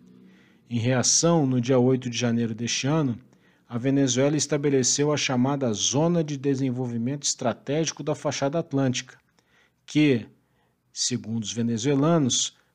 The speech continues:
protegerá e salvaguardará a jurisdição dos seus espaços continentais, interiores, limítrofes,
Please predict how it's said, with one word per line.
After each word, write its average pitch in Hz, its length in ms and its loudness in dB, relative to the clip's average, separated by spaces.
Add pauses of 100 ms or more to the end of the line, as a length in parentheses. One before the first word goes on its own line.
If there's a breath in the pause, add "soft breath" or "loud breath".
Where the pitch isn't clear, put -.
protegerá 139 760 0
e 156 40 0
salvaguardará 127 1000 0
a 113 60 -6
jurisdição 123 800 -2
dos 107 220 -4
seus 131 240 0
espaços - 580 -4
continentais, 123 960 -2
interiores, 127 920 0 (300 soft breath)
limítrofes, 143 1000 -2